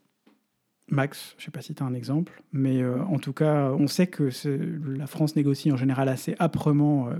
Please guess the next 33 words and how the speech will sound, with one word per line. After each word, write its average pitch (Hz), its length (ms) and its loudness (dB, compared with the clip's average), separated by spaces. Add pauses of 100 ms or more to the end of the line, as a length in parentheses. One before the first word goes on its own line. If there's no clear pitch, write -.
point 160 180 2
par 147 180 -2
point 151 180 2
sur 147 120 -4
les 127 100 0
traités, 170 360 0 (440)
et - 80 -2
que, - 180 -4
euh, 131 220 2 (120)
clairement, 139 560 2
euh, - 280 -6 (360)
si - 160 -6
un 123 100 0
jour 139 220 2
elle 131 80 0
a 139 60 -4
besoin 143 260 4
de 143 60 6
négocier 139 320 0
quelque 131 180 -4
chose 147 140 -2
de 131 80 2
vraiment 135 260 2
important 135 400 -2
et 127 60 -4
un 123 100 -6
vrai 123 160 -2
gros 135 160 -2
changement, 131 380 0
ça - 160 -10
peut 139 160 -4
être 143 200 -6
une 135 300 -4